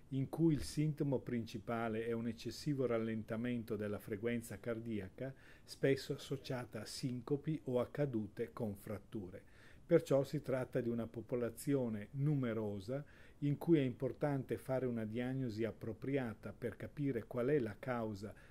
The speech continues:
di questi episodi sincopali o di queste cadute e, eh, proporre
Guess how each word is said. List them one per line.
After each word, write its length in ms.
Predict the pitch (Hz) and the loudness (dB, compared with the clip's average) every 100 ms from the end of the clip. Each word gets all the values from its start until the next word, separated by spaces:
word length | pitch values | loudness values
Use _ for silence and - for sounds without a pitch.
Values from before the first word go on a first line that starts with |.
| - | -18
di 160 | - 113 | -8 -6
questi 520 | - 131 120 - 110 135 | 0 2 0 -2 -8 -4
episodi 760 | 123 120 104 120 123 117 107 | -4 -4 -2 2 2 2 -2
sincopali 920 | - - 107 - 101 127 135 127 107 | -8 -8 -6 -8 -6 -2 0 0 -2
o 60 | 104 | -6
di 120 | 101 | -6
queste 440 | - 127 117 117 | -2 -2 -2 -8
cadute 600 | 110 156 135 110 - 147 156 - - - | -2 0 0 -2 -4 -6 -6 -16 -20 2
e, 280 | 160 165 - - - | 6 6 4 -12 -4
eh, 220 | 127 120 | 6 6
proporre 760 | 117 160 160 151 120 110 131 | 6 4 6 6 4 4 2